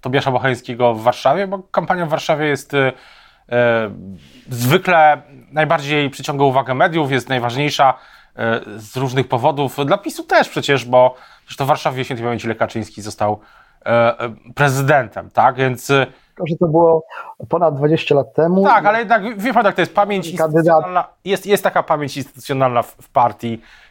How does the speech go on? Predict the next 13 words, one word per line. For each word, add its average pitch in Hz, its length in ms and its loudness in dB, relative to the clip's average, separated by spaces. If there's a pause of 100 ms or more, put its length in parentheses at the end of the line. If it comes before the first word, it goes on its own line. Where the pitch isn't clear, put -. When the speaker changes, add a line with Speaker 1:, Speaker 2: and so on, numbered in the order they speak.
(120)
Speaker 1:
e, 123 240 2
w - 60 -8
partiach, 151 400 0
że, 139 260 0
że 139 140 -2
takie 147 160 -4
rzeczy 139 220 -12
się 160 100 -4
Speaker 2:
W - 40 -6
Speaker 1:
pamięta. 160 420 0
Speaker 2:
partii, 202 280 -2
ale 160 300 4
już 160 160 2